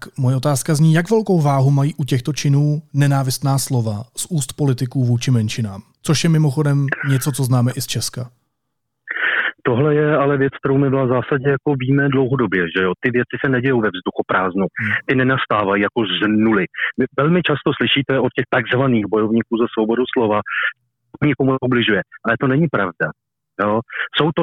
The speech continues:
Speaker 2: slova, jsou to ideolo-, jsou to slova, které formují ideologie a jsou to ideologie, které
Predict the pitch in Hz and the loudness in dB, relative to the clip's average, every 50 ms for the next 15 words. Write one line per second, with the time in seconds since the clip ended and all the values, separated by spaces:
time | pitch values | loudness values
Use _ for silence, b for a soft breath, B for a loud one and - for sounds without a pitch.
0 | 143 - - 131 113 104 98 - 139 139 - 160 - _ 175 160 143 143 127 135 | -2 -2 0 0 0 0 0 0 -2 -2 0 -2 -2 _ 0 0 2 2 2 2
1 | 135 - - - 117 156 147 - - 160 139 127 113 - 120 123 117 117 135 127 | 0 0 -2 -2 -2 -2 -2 0 0 2 2 0 0 0 -2 -2 0 0 0 2
2 | 123 127 127 127 - 123 117 117 113 107 104 101 92 85 - - - - - - | 2 2 2 2 0 0 0 2 2 0 0 0 -2 -2 -2 -4 -4 -2 -2 -2
3 | - - - 113 107 117 120 117 113 120 120 - - 117 120 | -2 -2 -2 0 0 2 2 2 2 0 -2 0 0 -2 -2